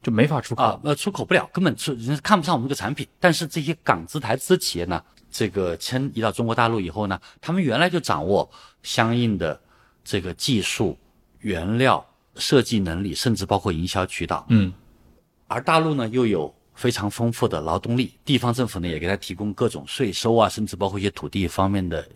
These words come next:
Speaker 2: 优惠条件。所以他们来了以后呢，壮大了他们自己的竞争力，也使得很多工人，甚至是一些企业家，也在过程中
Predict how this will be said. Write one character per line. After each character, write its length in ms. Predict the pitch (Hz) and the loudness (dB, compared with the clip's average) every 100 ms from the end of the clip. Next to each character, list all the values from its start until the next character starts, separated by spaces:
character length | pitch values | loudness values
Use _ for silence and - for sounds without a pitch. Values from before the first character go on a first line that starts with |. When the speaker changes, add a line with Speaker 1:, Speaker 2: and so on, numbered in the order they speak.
| - | -2
Speaker 2:
优 180 | 107 | 0
惠 160 | 95 104 | 0 -4
条 240 | - 80 | -4 -4
件。 260 | - - - - - - | 0 0 0 -8 -20 -18
所 200 | - 113 | -2 2
以 100 | 127 | 2
他 180 | - 117 | 0 -4
们 220 | 123 117 95 | -2 -4 -4
来 200 | 92 107 | 0 0
了 60 | |
以 120 | 92 | 0
后 200 | 82 104 | -2 -2
呢， 180 | 98 90 - _ _ - | -2 -4 -10 _ _ -2
壮 200 | 180 147 | 0 2
大 100 | 131 | 2
了 80 | |
他 140 | 120 120 | 0 -2
们 100 | 131 | 0
自 160 | - | 2
己 100 | 185 | 0
的 80 | 78 | -2
竞 160 | - 98 | -4 -2
争 220 | 90 90 | -2 -4
力， 160 | 80 - _ _ | -8 -16 _ _
也 200 | 110 127 | 2 2
使 180 | 151 - | 2 0
得 140 | 101 - | -4 -6
很 180 | - 101 | -8 -6
多 120 | 98 | -2
工 200 | 120 127 | 2 2
人， 200 | 90 73 _ _ | 2 -4 _ _
甚 160 | - 120 | -2 -2
至 140 | 107 | 0
是 160 | 95 104 | -4 -2
一 100 | 101 | -4
些 340 | 95 107 104 - - | -2 -2 -2 -6 -8
企 240 | - 85 | -6 -2
业 120 | 101 | -2
家， 300 | 101 107 101 - _ _ _ - | 2 2 0 -4 _ _ _ -4
也 120 | 104 | 0
在 140 | 110 - _ - - | 0 -2 _ -16 0
过 120 | 127 | 2
程 160 | 107 | 2
中 220 | 104 107 | -2 -2